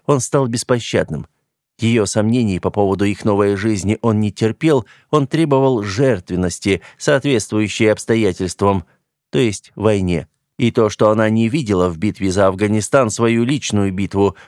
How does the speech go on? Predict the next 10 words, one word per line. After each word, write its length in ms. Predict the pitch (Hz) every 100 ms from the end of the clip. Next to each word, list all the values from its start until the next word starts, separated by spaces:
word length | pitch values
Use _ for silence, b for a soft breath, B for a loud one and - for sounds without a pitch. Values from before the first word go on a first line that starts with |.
| -
он 200 | 170 131
считал 360 | 156 143 139
дефектом 640 | 113 135 - 147 - 123
её 320 | 110 110 120 107
характера. 580 | 127 110 - - 52 - _ _ _ _ _
Но 240 | 107 98 87
разве 360 | 101 85 90
война 280 | 92 107 104
не 100 | 92
окончена? 600 | 92 - 143 - 92 87